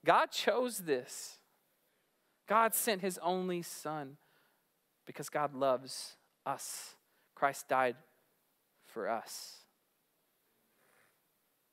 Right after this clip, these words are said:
So wherever you are on that kind of scale, whether you, you kind of fall into that trap of feeling, "You know what, I'm doing pretty good.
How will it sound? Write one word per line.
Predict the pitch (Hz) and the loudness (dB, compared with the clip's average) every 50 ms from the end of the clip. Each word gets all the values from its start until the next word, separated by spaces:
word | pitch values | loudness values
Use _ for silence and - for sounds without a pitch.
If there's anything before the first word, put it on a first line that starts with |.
| _ _ _ _ _ _ _ _ _ _ _ _ _ _ _ - - - - | _ _ _ _ _ _ _ _ _ _ _ _ _ _ _ -20 -20 -12 -2
So | - 180 | 2 6
wherever | 180 214 240 247 240 226 | 6 8 8 6 6 4
you | 220 214 214 208 196 | 2 4 4 6 8
are | 190 196 196 196 190 185 175 | 8 8 8 8 6 4 4
on | 147 175 180 175 175 | 4 4 4 4 6
that | 180 185 190 180 160 - | 6 6 6 4 2 -2
kind | - - 180 170 165 | 0 4 4 6 4
of | 156 - | 4 0
scale, | - - - 180 180 185 170 165 | -4 0 4 6 6 8 8 8
whether | 170 175 175 175 170 | 6 6 6 6 4
you, | 170 180 170 - - - - - | 2 0 -2 -4 -8 -12 -8 -6
you | 180 175 | -4 4
kind | - 220 190 196 | 6 6 6 6
of | 185 - | 4 4
fall | - 196 190 185 185 | 6 6 6 6 4
into | 175 156 - | 0 0 4
that | 175 170 156 147 | 4 4 4 4
trap | - - 175 165 - 156 | 4 4 6 6 4 2
of | 143 | -4
feeling, | - 180 170 160 160 | -4 -2 0 0 0
"You | 160 165 | 2 4
know | 170 180 | 6 6
what, | 180 180 165 | 6 6 6
I'm | 156 151 | 4 0
doing | 165 160 151 | -2 -2 -2
pretty | 147 165 165 160 | -4 -6 -8 -2
good. | 156 175 180 185 185 180 165 160 | 4 6 6 8 8 6 6 2